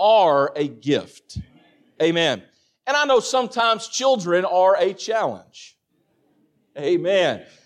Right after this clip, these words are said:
Y'all mothers are saying, "Lord, yes."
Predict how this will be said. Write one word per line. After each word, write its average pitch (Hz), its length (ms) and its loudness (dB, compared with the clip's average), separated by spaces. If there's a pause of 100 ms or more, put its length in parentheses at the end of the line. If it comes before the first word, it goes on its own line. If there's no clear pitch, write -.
(140)
Y'all 156 320 2
mothers 180 420 -2
are 156 60 -14
saying, 156 480 -4 (260)
"Lord, 131 600 2
yes." - 800 -8